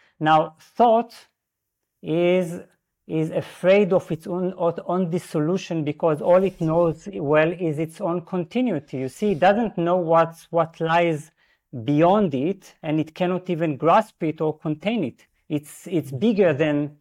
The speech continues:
thought, than thought. So what happens is that when we feel that we are afraid,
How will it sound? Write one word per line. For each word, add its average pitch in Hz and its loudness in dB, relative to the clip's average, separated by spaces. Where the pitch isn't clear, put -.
thought, 160 0
than 160 0
thought. 160 -6
So - 2
what 233 4
happens 233 -2
is 185 0
that 185 2
when 202 -2
we 214 -2
feel 208 -4
that 196 -4
we 180 0
are 170 2
afraid, 196 -2